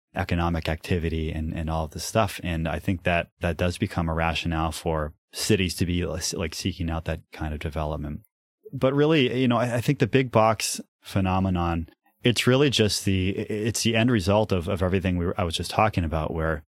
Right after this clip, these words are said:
between the, let's say, zoning requirements, <laughs> you mentioned parking, all these off-street parking requirements. When you have the situation where everything just gets more and more and more spread out,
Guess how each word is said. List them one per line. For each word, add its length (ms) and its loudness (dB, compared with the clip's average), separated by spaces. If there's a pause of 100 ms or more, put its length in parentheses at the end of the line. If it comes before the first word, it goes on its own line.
between 360 -2
the, 120 -4 (300)
let's 180 -8
say, 120 -2
zoning 260 2
requirements, 800 2 (100)
<laughs> 120 -4
you 160 2
mentioned 280 2
parking, 380 2
all 140 2
these 160 0
off-street 420 2
parking 300 2
requirements. 560 -2 (420)
When 120 0
you 80 4
have 160 6
the 80 4
situation 640 2
where 100 2
everything 300 2
just 180 0
gets 200 -2
more 220 2
and 100 2
more 220 2
and 100 0
more 200 0
spread 300 -2
out, 300 2